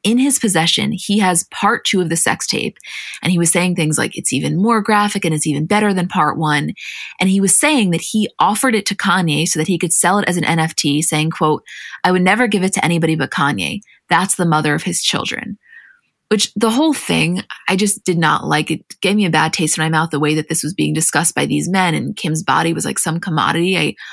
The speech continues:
understand, I guess Kanye was coming at it from the perspective of protecting her. Anyway, as we all saw, after Kanye gives this interview, Ray J tweets saying, "This needs to stop. I also have kids." And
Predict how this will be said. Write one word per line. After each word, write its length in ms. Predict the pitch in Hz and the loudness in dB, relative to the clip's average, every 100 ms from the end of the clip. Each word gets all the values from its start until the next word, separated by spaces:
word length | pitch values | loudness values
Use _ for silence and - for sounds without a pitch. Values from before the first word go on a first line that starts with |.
| - | -2
understand, 600 | 185 196 196 - 160 160 | 0 2 0 0 0 0
I 60 | 143 | 0
guess 180 | 156 | -2
Kanye 320 | - 147 156 151 | 0 0 0 -2
was 100 | - | -2
coming 260 | 143 143 | -2 -2
at 140 | 147 143 | 0 -2
it 80 | |
from 160 | - 147 | -4 -8
the 80 | - _ _ _ | -10 _ _ _
perspective 480 | - 170 - 151 165 | -8 -6 -4 -4 -4
of 140 | 147 | -6
protecting 420 | - - - - 180 | -8 -6 -4 -2 0
her. 180 | 190 202 - - - - - | 0 -2 -8 -14 -14 -10 0
Anyway, 460 | 277 214 156 156 - - _ _ _ - | 2 4 2 0 -4 -18 _ _ _ -2
as 160 | 185 | 2
we 120 | 180 | 2
all 160 | 175 160 | 2 4
saw, 380 | - 220 165 165 - | 4 4 4 0 0
after 300 | 190 208 208 | 0 2 2
Kanye 340 | 202 175 175 | 2 2 2
gives 160 | 165 160 | 2 0
this 160 | 156 - | 0 0
interview, 480 | 240 220 165 147 139 | 2 2 2 2 2
Ray 160 | 170 | 2
J 200 | 196 160 | 2 0
tweets 340 | 160 - 156 - | 0 0 0 0
saying, 360 | 160 151 156 | 0 0 0
"This 180 | 170 180 | -2 0
needs 240 | 190 196 - | 2 2 2
to 60 | |
stop. 360 | 196 151 151 165 | 2 2 0 0
I 80 | 160 | 0
also 300 | 156 156 160 | 2 2 0
have 200 | 170 143 | 0 -2
kids." 440 | - - 208 - - - - - - - _ _ _ - | -4 -8 -6 -6 -8 -18 -20 -20 -20 -20 _ _ _ -2
And 340 | 208 202 190 | 2 2 2